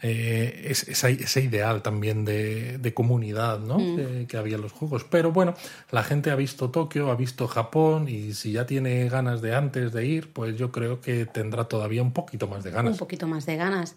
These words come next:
Speaker 2: Em, lo cierto es que, bueno, no sabemos, la pregunta al millón de dólares, ¿no? Cuándo reabrirá Japón, cuándo podremos viajar a Japón.
Speaker 1: Si por mí fuera mañana, pero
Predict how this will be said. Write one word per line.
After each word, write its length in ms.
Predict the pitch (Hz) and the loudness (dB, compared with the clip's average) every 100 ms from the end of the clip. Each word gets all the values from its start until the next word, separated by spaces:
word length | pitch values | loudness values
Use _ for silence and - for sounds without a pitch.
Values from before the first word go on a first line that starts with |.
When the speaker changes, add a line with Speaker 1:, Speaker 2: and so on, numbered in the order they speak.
| _ | _
Speaker 2:
Em, 840 | 196 185 185 185 180 180 175 175 - - | -2 2 4 4 4 2 2 0 -4 -8
lo 240 | 202 190 | 0 2
cierto 760 | 190 - 220 240 240 233 240 269 | 2 0 2 2 2 0 0 0
es 260 | 214 190 185 | -4 -4 -4
que, 120 | 202 | -4
bueno, 180 | 196 180 | 0 2
no 140 | 170 | 2
sabemos, 500 | 170 180 180 180 160 | 2 2 4 2 0
la 100 | 165 | -2
pregunta 360 | 160 165 175 180 | -2 0 0 2
al 60 | 185 | 2
millón 280 | 180 180 | 2 2
de 80 | 170 | 2
dólares, 500 | 175 175 160 156 165 | 2 0 0 -4 -4
¿no? 220 | 175 233 240 - - - | -2 -2 -6 -20 -20 -4
Cuándo 480 | 180 196 220 202 202 | 2 4 4 4 4
reabrirá 480 | 190 180 190 185 190 | 4 2 2 0 0
Japón, 440 | 185 185 202 185 | -4 -2 -4 0
cuándo 300 | 180 185 185 | 0 2 2
podremos 420 | 185 185 185 185 | 2 2 2 0
viajar 320 | 180 175 185 | -2 -2 -4
a 40 | 180 | -2
Japón. 400 | 185 202 214 233 - | -2 -2 -4 -4 -8
Speaker 1:
Si 120 | 107 | -6
por 140 | 95 | 0
mí 100 | 110 | 2
fuera 200 | 117 120 | 2 4
mañana, 380 | 123 107 123 110 - | 4 4 4 2 -2
pero 160 | - | -20